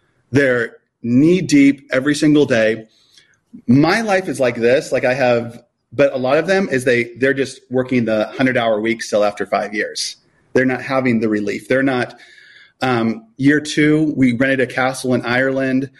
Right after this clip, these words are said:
Um, before covid hit, you know, we did a little bit of traveling the world. We went to Malta and things like that. Um, these are the things that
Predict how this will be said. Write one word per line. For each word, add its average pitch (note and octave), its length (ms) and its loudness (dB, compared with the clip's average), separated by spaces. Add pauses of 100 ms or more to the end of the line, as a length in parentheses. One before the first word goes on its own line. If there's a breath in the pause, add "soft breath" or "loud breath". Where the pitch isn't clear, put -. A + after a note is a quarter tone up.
(260 soft breath)
Um, B2 160 0
before B2+ 260 0
covid C#3 340 0
hit, C3+ 400 0 (280 soft breath)
you B2+ 100 0
know, A#2+ 160 2
we A#2+ 140 0
did B2+ 100 0
a C3 60 4
little B2+ 160 4
bit B2+ 100 2
of A#2 80 -2
traveling B2+ 400 0
the A#2 80 4
world. B2 480 4
We A#2 60 -4
went A#2+ 160 -4
to A#2 60 -4
Malta B2 540 2 (340 loud breath)
and B2+ 140 -2
things A#2+ 220 0
like G#2+ 220 -2
that. C3+ 340 -2 (800 soft breath)
Um, B2 420 0
these F#3 260 0
are F#3+ 100 2
the D3+ 100 2
things C#3 420 0
that B2 440 -2